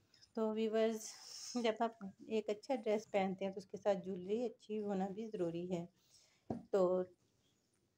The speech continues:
इस तरह की jewelry आप online भी order करके मंगवा सकते हैं, और अगर आपके city में कोई अच्छी shop है तो आप वहाँ से भी इस तरह की jewelry ले सकते हैं। तो व्यूअर्स, इस तरह की ज्वेलरी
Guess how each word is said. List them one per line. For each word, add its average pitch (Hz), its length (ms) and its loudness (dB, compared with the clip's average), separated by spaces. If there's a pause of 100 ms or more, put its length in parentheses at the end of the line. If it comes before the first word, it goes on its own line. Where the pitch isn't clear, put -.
(360)
इस 208 180 -4
तरह 226 140 4
की 226 140 -2
jewelry 214 420 2
आप 208 240 2
online 185 400 2
भी 202 140 0
order 202 280 0
करके 220 340 -6
मंगवा 220 380 -2
सकते - 360 -8
हैं, 220 260 0
और 190 340 -2
अगर 190 320 -4 (400)
आपके 202 280 0
city 202 280 -6
में 190 160 0
कोई 190 160 2
अच्छी 208 320 -4
shop 175 420 2
है 208 180 2 (420)
तो 208 60 6
आप 190 200 4
वहाँ 185 220 2
से 185 180 -2
भी 196 120 -2
इस 196 140 -10
तरह 185 140 4
की 180 160 -14
jewelry 180 320 -2 (220)
ले 165 140 4
सकते 170 340 -2
हैं। 170 260 -2 (760)
तो 185 60 6 (120)
व्यूअर्स, 180 380 2
इस 196 100 -2
तरह - 200 -2
की 226 100 -4
ज्वेलरी 214 400 2